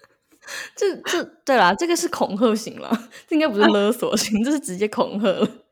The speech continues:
Speaker 1: <laughs> 对啊。
Speaker 2: 就那个妈妈也是那种，就是下课，然后就是一分钟都不会超过的，就直接在门口把小孩接走的那种妈妈。
Speaker 1: 嗯，嗯，嗯，嗯，嗯。
Speaker 2: 对，就是，就是属于那种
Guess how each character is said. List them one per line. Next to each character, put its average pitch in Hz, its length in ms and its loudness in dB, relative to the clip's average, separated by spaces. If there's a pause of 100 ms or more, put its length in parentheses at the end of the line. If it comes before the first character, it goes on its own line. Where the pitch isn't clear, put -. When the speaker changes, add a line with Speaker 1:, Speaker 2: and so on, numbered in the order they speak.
(300)
Speaker 1:
<laughs> - 1160 -16
对 381 100 -2
啊。 359 60 0
Speaker 2:
就 339 60 2 (100)
那 427 80 2
个 330 80 2
妈 269 180 4
妈 277 180 4
也 208 140 -2
是 226 120 -10
那 240 120 -2
种， 185 240 -6
就 180 80 -14
是 196 320 -8
下 180 540 -4
课， 170 420 -12
然 82 160 -6
后 180 180 -10
就 160 140 -16
是 165 480 -12
一 233 140 -10
分 190 260 -10
钟 185 160 -10
都 185 80 -8
不 - 100 -18
会 160 120 -6
超 151 280 -10
过 160 200 -10
的， 131 100 -10
就 180 100 -14
直 151 200 -18
接 156 100 -12
在 160 140 -8
门 139 200 -14
口 165 160 -14
把 - 200 -6
小 - 120 -16
孩 - 120 -14
接 - 340 -16
走 - 200 -20
的 - 140 -20
那 69 60 -20
种 53 140 -20
妈 50 80 -20 (120)
妈。 - 220 -20 (520)
Speaker 1:
嗯， 208 220 -6
嗯， - 20 -10
嗯， 156 380 -12
嗯， 71 340 -20
嗯。 - 100 -20 (160)
Speaker 2:
对， 175 300 0
就 - 120 -16
是， 202 460 -8
就 - 120 -18
是 226 120 -10
属 190 180 -12
于 156 80 -10
那 175 140 -10
种 151 320 -10